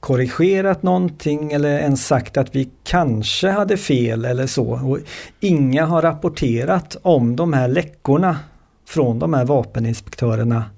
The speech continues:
på plats. Och det, det känns ju oerhört allvarligt. Eh, för som sagt, oavsett vad man tror i själva sakfrågan, så borde det vara, finnas ett nyhetsvärde i alla fall. Att F N-inspektörerna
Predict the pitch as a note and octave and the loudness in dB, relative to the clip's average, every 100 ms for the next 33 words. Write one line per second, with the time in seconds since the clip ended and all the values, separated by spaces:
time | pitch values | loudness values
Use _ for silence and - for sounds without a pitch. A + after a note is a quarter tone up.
0 | - D3 A3+ G3+ - - - - - - | -2 0 2 0 -2 -6 -8 -16 -20 -20
1 | - - - - - - C#3 D#3 D#3 D3+ | -20 -20 -20 -20 -18 -4 0 2 2 2
2 | D#3 D#3 - C#3 - C#3 F3 C#3 A#2 A#2+ | 2 0 2 0 0 0 0 0 2 2
3 | F#3+ G3+ F#3+ B2 A2 A2+ - - - - | 2 2 2 2 0 -4 -8 -10 -12 -12
4 | - _ - - - - - _ - C3 | -20 _ -20 -20 -20 -20 -20 _ -4 0
5 | C3 C3 C3+ B2+ - - - - - D#3+ | 2 4 2 -2 -8 -20 -20 -20 -2 2
6 | D3+ D#3 D3 D3 D3 F3+ C3+ A#2+ - D#3+ | 2 0 0 0 2 0 2 2 2 2
7 | D#3+ D#3 D#3+ D3+ C#3 E3+ F#3+ C#3 B2+ - | 2 2 0 2 2 2 2 0 -2 0
8 | C#3 A#2+ B2 - D3 A#2 - C3 F3 F3 | 0 0 0 0 0 -2 -6 -4 -2 0
9 | C#3 B2+ - C#3 C3+ C3+ A#2+ B2 B2+ C3+ | -2 -2 -4 -6 -2 -2 -2 -2 0 2
10 | B2+ B2 C3 A#2+ D3+ A#2+ C#3+ D3 C#3+ F3+ | 2 2 0 0 -2 0 0 0 2 2
11 | C#3 C3+ C3 - F3+ A#3 A#3 E3 G#2+ A2 | 2 -2 -4 -2 0 2 2 0 -2 0
12 | E3 A#2 A#2 B2 A#2 - _ _ - - | 0 2 -2 -4 -6 -12 _ _ -20 -6
13 | C#3+ C#3+ D#3 - C3 B2+ B2 B2 - C#3 | -4 0 -2 0 -2 -2 -4 -6 0 2
14 | D3 D3 D3 D3 | 2 2 0 -2